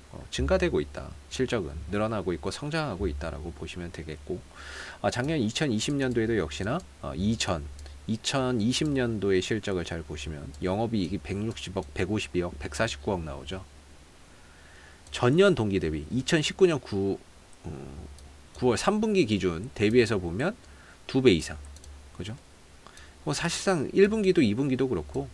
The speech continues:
전년 동기 대비해서 큰 폭의 사-, 어, 신장을 했습니다. 그래서 삼 분기 기준까지만 딱 했을 때 이미 이천십구 년도 실적을 뛰어넘어 버렸습니다. 삼 분기 기준 실적으로.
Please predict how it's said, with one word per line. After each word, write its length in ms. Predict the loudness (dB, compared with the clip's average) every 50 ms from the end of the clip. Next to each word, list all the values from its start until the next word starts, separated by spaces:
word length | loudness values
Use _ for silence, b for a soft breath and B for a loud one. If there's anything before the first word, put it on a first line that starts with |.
| -14 -10
전년 260 | -6 -4 -4 -2 -2 -2
동기 260 | -2 -2 0 0 2
대비해서 400 | 2 2 2 2 2 0 0 -4 -8
큰 180 | -4 -2 -2 0
폭의 260 | 0 0 0 0 0
사-, 160 | 0 -2 -6 -8 -6
어, 160 | -4 -4 -2
신장을 420 | 0 0 2 2 2 2 2 2
했습니다. 360 | 0 -2 -2 -4 -4 -4 -2
그래서 280 | -2 -2 0 -2 -4 -4 B B B B B -12
삼 360 | -10 -4 0 0 0 2 2
분기 380 | 0 0 0 0 0 0 0
기준까지만 960 | 0 -2 -2 -2 -2 -2 0 -2 -2 0 2 2 2 2 0 -2 -2 -4 -4 -8 -12 -16 -14 2
딱 180 | 6 6 6 6 4 0 -4 -2
했을 320 | -2 0 2 2 2 4
때 160 | 4 4 4 4
이미 420 | 4 4 2 2 2 2 2 2 0 -4
이천십구 640 | -6 -4 -4 -4 -4 -4 -2 -4 -4 -2 0 0
년도 240 | 0 0 -2 -2 -2
실적을 480 | -4 -4 -6 -6 -4 -4 -4 -2 -4 -4 -2
뛰어넘어 420 | 0 0 2 2 0 -4 -6 -6 -8
버렸습니다. 520 | -10 -10 -8 -8 -8 -10 -10 -14 -16 -16 -16 -16 -16 -16 -16 -16 -16 -18 -20 -20 -20 -18 B B B B B B B
삼 260 | -2 2 2 4 6
분기 260 | 4 4 4 4 4
기준 260 | 2 2 2 2 0 0
실적으로. 460 | -2 -2 -4 -4 -6 -8 -10 -12